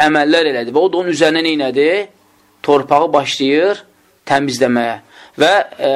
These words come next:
bu da onu göstərir ki, yəni insan öz, e, qızının yoldaşına qarşı, yəni aralarında olan bu məsələlərdə, yəni həmən qəzəbi sakitləşdirəcək səbəblərdən istifadə eləməlidir.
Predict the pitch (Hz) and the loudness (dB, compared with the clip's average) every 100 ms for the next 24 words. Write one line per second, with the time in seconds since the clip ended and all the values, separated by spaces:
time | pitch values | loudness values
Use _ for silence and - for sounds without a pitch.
0 | 143 190 180 165 160 156 - 151 160 151 | 0 0 0 0 -2 -2 0 0 0 -2
1 | 180 190 - - - - 139 139 - 156 | 0 -2 -6 -20 -20 -2 0 0 0 0
2 | 151 147 180 170 147 156 151 147 - 139 | 0 2 0 0 -2 -2 -2 -4 -4 0
3 | 139 143 135 143 147 147 135 135 - 139 | 2 0 0 2 2 2 2 0 -2 -2
4 | 135 131 131 - 139 131 131 156 170 190 | 0 -2 -6 -2 2 2 2 2 2 0
5 | - - - 143 143 - 143 139 147 143 | -8 -14 -2 0 0 2 2 2 0 -2
6 | 156 156 143 151 151 - 147 143 139 135 | -2 -2 -2 -2 -2 0 -2 0 0 0
7 | 175 190 - - - 139 139 156 170 202 | -2 -2 -6 -18 -4 -2 0 0 2 0
8 | 190 151 _ - 160 156 151 147 185 196 | -2 -12 _ 0 2 4 2 2 0 0
9 | 180 _ _ - - 156 151 - - 156 | -4 _ _ -4 2 2 2 -6 -2 -2
10 | - 156 151 165 202 - - - 156 151 | 0 0 2 2 0 -2 -8 -2 0 2
11 | 156 151 165 156 - 135 131 135 131 127 | 0 0 -2 -6 -8 -4 -2 0 0 0
12 | 127 123 127 | -2 -2 -4